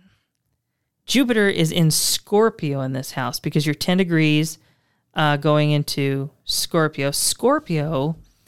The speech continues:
is a very, very sexual sign. Um, it's, it's very sexy.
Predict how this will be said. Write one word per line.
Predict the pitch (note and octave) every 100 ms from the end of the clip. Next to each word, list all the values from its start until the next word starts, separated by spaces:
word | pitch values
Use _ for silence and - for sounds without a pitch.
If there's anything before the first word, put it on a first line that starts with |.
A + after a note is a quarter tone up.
| - - _ _
is | D3+ D3
a | C#3 C3+ C3
very, | C3 C#3+ D3+ E3 D#3+ D#3 D#3 E3 - _ _
very | - D3 D3+ D3+ C#3+ C3+ C#3+ D#3+ _ _ _ _ _ _ _
sexual | - - - D#3 - - -
sign. | - B2+ A2 D3+ - _ _ _ _ _ _ _ _ _ _ _
Um, | E3+ D#3 C#3+ C#3+ D3+ -
it's, | D#3 - - -
it's | - D#3+
very | D3+ D3 D#3 D3+ D3 C3+
sexy. | - C3 C3 - - -